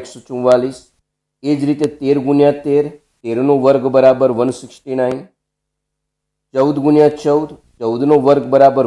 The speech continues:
વન નાઇન્ટી સિક્સ. પંદર ગુણ્યા પંદર, પંદરનો વર્ગ બરાબર બસો પચીસ.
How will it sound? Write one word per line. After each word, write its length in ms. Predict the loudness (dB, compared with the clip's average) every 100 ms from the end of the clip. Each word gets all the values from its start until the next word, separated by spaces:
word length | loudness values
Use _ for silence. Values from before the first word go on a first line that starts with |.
| 0
વન 140 | 0 0
નાઇન્ટી 380 | 0 -2 -8 -10
સિક્સ. 320 | -12 -12 _ _ _ _ _ _ _ _ _
પંદર 320 | -6 2 2 4
ગુણ્યા 300 | 4 2 2
પંદર, 340 | 0 0 0 -2 -6
પંદરનો 420 | -10 -4 -2 0 0 2
વર્ગ 200 | 2 0 4
બરાબર 320 | 4 4 0
બસો 300 | -4 -6 -10
પચીસ. 500 | -10 -10 -14 -16